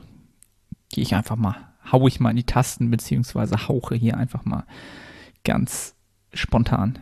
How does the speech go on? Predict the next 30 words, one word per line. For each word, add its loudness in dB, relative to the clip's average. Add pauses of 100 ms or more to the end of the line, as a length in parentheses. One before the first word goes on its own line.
(140)
ins 2
Mikrofon, 2
weil 4
es -12
sich -8
grad -6
zeitlich -4
auch -4
ergeben 4
hat. 2
Äh, -4
ist -8
jetzt -10
Samstagvormittag, 0
neun 2
Uhr, 2 (640)
so -6
für -2
die, 0 (160)
ähm, -4 (560)
einmal 0
fürs -6
Protokoll, 6 (220)
ja. 0 (580)
Samstagvormittag, 0 (100)
ähm, -2 (360)
hab -4
gestern 0
meine 2 (400)
zweite 0